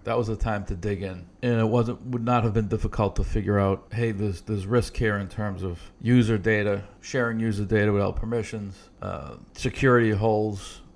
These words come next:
when third parties link into Facebook to offer their various services." I mean, just common sense. If you know the first thing about technology. And that would have been the time to take a hard look at it and to potentially regulate it.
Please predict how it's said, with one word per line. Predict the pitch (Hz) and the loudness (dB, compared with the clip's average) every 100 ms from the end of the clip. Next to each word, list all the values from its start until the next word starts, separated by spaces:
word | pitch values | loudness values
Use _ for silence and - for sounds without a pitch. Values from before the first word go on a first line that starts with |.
| - | -8
when | 107 104 98 95 95 - - - | -4 -2 -4 -8 -12 -18 -20 0
third | 113 104 85 | 2 2 4
parties | 127 110 104 98 95 - - - - | 4 4 2 0 -4 -8 -16 -16 0
link | 120 117 101 | 4 4 4
into | 117 113 110 - 113 104 - - | 0 0 -6 -4 -4 -4 -12 -8
Facebook | - 107 - - 101 - - - | 0 0 0 -4 -4 -4 -14 -10
to | 101 | -6
offer | 101 95 101 | -2 -2 -2
their | 92 104 | -2 -2
various | 98 104 101 92 | 0 0 -2 -4
services." | 110 101 98 - 98 - - | -6 -4 -6 -6 -8 -8 -6
I | 123 | -2
mean, | 123 | -2
just | 120 | -2
common | - 147 127 | -4 -2 -2
sense. | - 117 - - | -2 -4 -4 -12
If | - | -10
you | 110 | -4
know | 110 101 | -4 -4
the | 95 | -4
first | 127 107 117 | -4 -4 -4
thing | |
about | 104 98 - | -4 -4 -6
technology. | 92 92 90 85 - - | -8 -6 -8 -8 -12 -12
And | 120 | -2
that | 131 135 | 2 2
would | 139 | 2
have | 123 | 0
been | 113 | 0
the | 110 | 0
time | 101 110 101 92 98 | 0 0 -2 -6 -12
to | - | -10
take | - 107 104 | -4 -4 -4
a | |
hard | 87 101 87 | -4 -2 -4
look | 82 - | -8 -10
at | - - | -12 -12
it | - - | -18 -6
and | 120 | -2
to | - | 2
potentially | 110 - 110 - 95 | 2 4 0 0 -2
regulate | 87 87 - - - | 0 -2 -4 -10 -10
it. | - | -14